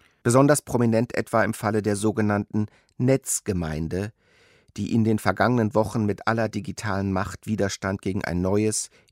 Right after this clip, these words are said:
E-U-weites Urheberrechtsgesetz mobilisierte. Denn dieses neue Gesetz, so die vielleicht sogar begründbare Furcht, schmälere die Entfaltungsmöglichkeiten freier Individuen in eben jenem schwer eingrenzbaren Informationsraum,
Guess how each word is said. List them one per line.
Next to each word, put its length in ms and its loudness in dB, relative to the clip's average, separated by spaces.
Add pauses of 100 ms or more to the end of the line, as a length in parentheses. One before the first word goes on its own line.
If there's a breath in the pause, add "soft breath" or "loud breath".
E-U-weites 800 -4
Urheberrechtsgesetz 1200 -4
mobilisierte. 920 -8 (720 soft breath)
Denn 280 4 (640 soft breath)
dieses 240 -2
neue 260 4
Gesetz, 560 -2
so 280 2
die 140 -6
vielleicht 400 -4
sogar 240 -4
begründbare 640 -2
Furcht, 500 -2 (400 soft breath)
schmälere 640 0
die 120 -2
Entfaltungsmöglichkeiten 1400 -2
freier 560 -2
Individuen 800 -2
in 220 -6
eben 500 -2
jenem 400 0
schwer 440 -4
eingrenzbaren 760 -2
Informationsraum, 1160 -4